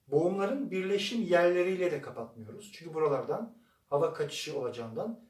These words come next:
sesler düzgün çıkmayacaktır. Pozisyonumuzu aldıktan sonra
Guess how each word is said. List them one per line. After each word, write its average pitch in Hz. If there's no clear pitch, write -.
sesler 147
düzgün 147
çıkmayacaktır. -
Pozisyonumuzu 247
aldıktan 220
sonra -